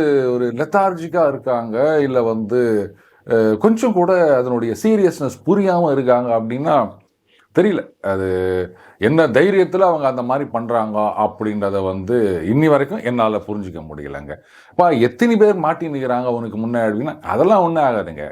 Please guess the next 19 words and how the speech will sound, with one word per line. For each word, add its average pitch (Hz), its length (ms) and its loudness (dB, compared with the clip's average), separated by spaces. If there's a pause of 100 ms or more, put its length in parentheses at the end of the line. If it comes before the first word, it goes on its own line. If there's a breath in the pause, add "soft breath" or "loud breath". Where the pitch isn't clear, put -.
இப்படிதான் 151 680 2
நிறைய 170 300 0
பேர் 175 180 -2
நினைக்கிறாங்க, 131 600 -6 (220 loud breath)
தப்பு - 240 0
பண்றாங்க, 196 600 -2 (340)
மாட்டிக்கிறாங்க. 78 600 -6 (100)
இவ்வளவுதாங்க 104 580 0
மணி 143 200 -4
லாண்டரிங் 113 540 -4
அப்படின்றது. 90 460 -8 (400 loud breath)
சரி, 170 260 4
இதையெல்லாம் 190 400 4
இ 180 160 2
டி 214 100 2
எப்படி 170 240 2
போய் 165 220 4
பிடிப்பாங்க 147 420 0
அப்படின்னா, 127 580 -2